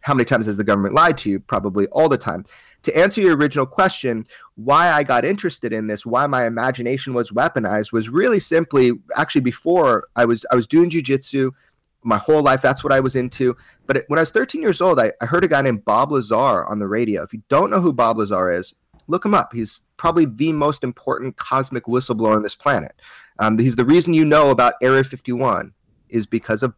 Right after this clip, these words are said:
Bob Lazar. So his story is so profound and it's so important. And I heard that on the radio when I was thirteen years old, and that kinda stayed in the back of my mind. And then, you know, fast forward,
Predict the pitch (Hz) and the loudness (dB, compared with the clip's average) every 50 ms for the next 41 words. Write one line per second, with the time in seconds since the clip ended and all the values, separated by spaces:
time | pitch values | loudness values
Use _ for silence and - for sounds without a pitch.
0 | _ - 87 85 92 - 98 95 90 - 123 139 127 78 - - - _ _ _ | _ -8 -6 -6 -6 -6 -8 -10 -6 -2 0 0 0 0 -2 -6 -12 _ _ _
1 | _ _ _ _ - - - _ - - 139 117 110 180 185 - - - - 185 | _ _ _ _ -20 -20 -20 _ 0 2 2 4 4 4 2 2 0 0 2 2
2 | 190 180 151 127 120 110 - 110 - - - - 147 160 175 - - 185 165 - | 4 4 4 4 2 2 0 -4 -8 -8 -4 0 0 0 0 0 -2 -2 -2 -2
3 | - 120 101 90 80 78 85 - - _ - 107 110 104 - - - - 135 143 | -2 -4 -2 -2 -4 -6 -10 -14 -18 _ -12 -10 -10 -8 -10 -10 -6 -2 0 0
4 | 165 175 170 _ - 104 98 95 92 98 - _ - - 151 160 170 208 196 208 | 0 0 -2 _ -2 -2 -2 -2 -4 -12 -14 _ -6 -4 -4 0 0 0 2 2
5 | 190 190 175 165 165 165 156 139 113 113 117 - - 147 139 135 - 147 131 127 | 2 2 2 2 2 2 2 2 2 0 -2 -2 -2 -2 -2 -2 -4 -8 -4 -2
6 | 123 117 110 135 131 123 110 113 _ _ _ - - - - - - - 123 127 | -4 -2 0 2 2 2 2 0 _ _ _ -20 -20 -20 -20 -20 -12 -4 -2 0
7 | 135 143 - - - 160 139 135 - - 160 151 156 147 143 131 113 120 107 110 | 0 0 -2 -2 -2 -2 -2 -2 -4 -2 0 0 0 2 0 -2 0 0 -2 -2
8 | - - 104 101 98 95 85 69 57 52 50 - _ _ _ _ _ _ _ _ | -4 -6 -8 -6 -6 -6 -8 -10 -14 -16 -18 -20 _ _ _ _ _ _ _ _
9 | _ _ _ _ - 117 113 117 120 117 113 110 110 110 113 - 120 120 104 - | _ _ _ _ -4 -2 -2 0 0 0 0 0 -2 -4 -6 -6 -4 -4 -4 -2
10 | - 120 120 120 - - - 202 226 233 170 135 117 117 120 - | 0 -2 0 -2 -4 -4 0 2 2 4 4 4 2 2 0 -4